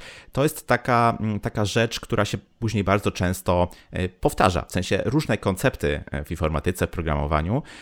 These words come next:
e, po prostu się powtarzają. Nam się wydaje, że to jest coś nowego, że to jest wynalazek ostatnich czasów. Tymczasem gdyby spojrzeć na jakieś dokumenty, e, powiedzmy uniwersyteckie, to się okaże, że gdzieś w latach sześćdziesiątych, siedemdziesiątych już, e, to teoretycznie zostało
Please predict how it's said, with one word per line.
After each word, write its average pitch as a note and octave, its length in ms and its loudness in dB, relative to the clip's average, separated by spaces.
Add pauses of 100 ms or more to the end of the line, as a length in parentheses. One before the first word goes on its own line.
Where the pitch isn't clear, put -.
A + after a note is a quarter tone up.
(100)
e, - 180 4
po - 140 -2
prostu C3+ 260 2
się B2 100 0
powtarzają. G#2+ 540 2
Nam E2 160 2
się - 120 0
wydaje, F2 400 4
że D#2 100 -2
to - 100 -6
jest D2 160 -4
coś E2+ 180 -2
nowego, D#2+ 280 2
że D#2 60 -6
to E2+ 80 -4
jest E2 100 -4
wynalazek E2 540 0
ostatnich F2 400 -4
czasów. - 320 -6
Tymczasem G2 340 -4
gdyby E2+ 260 0 (300)
spojrzeć F#2 480 2
na F2 100 2
jakieś D#2+ 360 -2
dokumenty, E2+ 720 2 (280)
e, E2 160 2
powiedzmy D#2+ 480 -2
uniwersyteckie, F#2 840 2
to F2+ 80 -2
się F2+ 140 2
okaże, E2 540 2
że E2 400 2
gdzieś D2+ 160 -4
w E2 40 -2
latach D#2+ 240 0
sześćdziesiątych, E2 500 0
siedemdziesiątych D#2+ 680 -2
już, - 280 -4
e, - 240 -2
to D#2 180 -2
teoretycznie E2+ 540 0
zostało E2 420 2